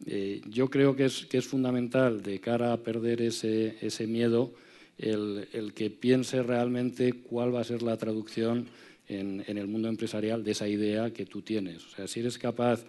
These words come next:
de monetizarlo de alguna manera, de conseguir traducirlo en un modelo de, de negocio,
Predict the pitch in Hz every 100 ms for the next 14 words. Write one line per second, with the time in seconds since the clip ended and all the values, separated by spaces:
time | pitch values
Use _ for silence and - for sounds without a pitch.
0 | - - - _ - 104 101 104 104 104
1 | 104 104 107 101 123 120 107 107 107 113
2 | 107 107 110 113 131 113 - 101 - 101
3 | 110 117 113 - - _ - 107 107 120
4 | 117 110 104 113 113 110 110 110 107 107
5 | 107 104 95 101 104 113 113 127 123